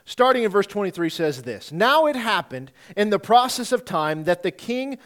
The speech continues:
of Egypt died. Then the children of Israel groaned because of the bondage, and they cried out, and their cry came up to God because of the bondage. So God heard their groaning,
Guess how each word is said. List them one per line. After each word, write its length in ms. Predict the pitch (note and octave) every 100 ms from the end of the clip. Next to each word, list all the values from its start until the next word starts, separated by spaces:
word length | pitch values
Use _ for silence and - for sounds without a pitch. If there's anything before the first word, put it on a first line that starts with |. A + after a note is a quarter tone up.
| - -
of 160 | F#3+ F#3
Egypt 460 | F#3 D3+ F3 F3 _ _ C3
died. 380 | E3 C3 G2+ F#2+ -
Then 180 | E3 G3+
the 60 |
children 340 | E3+ A#3+ A3 G3+
of 100 | F#3
Israel 380 | A#3+ G3+ F#3
groaned 580 | D#3 C3+ G3 C4+ C#4 G3
because 300 | F#3 - F#3
of 80 | E3
the 80 | D#3
bondage, 600 | C3+ G3+ A3 C#3 C#3 - - - -
and 160 | F3+
they 120 | G#3 G#3+
cried 440 | - A#3 B3+ C4
out, 300 | E3+ D#3 D3 -
and 120 | F3 G3
their 120 | G3
cry 360 | - A3+ A#3+
came 300 | B3 B3 A#3
up 160 | A#3+ A#3+
to 80 | A#3
God 320 | F3+ E3+ D#3+
because 360 | D#3 - G3+ D#3+
of 80 |
the 100 | C#3+
bondage. 440 | B2 A2 F2+ _ _ _ - -
So 180 | G#3
God 260 | G3+ A3 F3+
heard 440 | D#3+ - B3 C#4
their 100 | C#4+
groaning, 520 | A3 F3 C#3 B2 A#2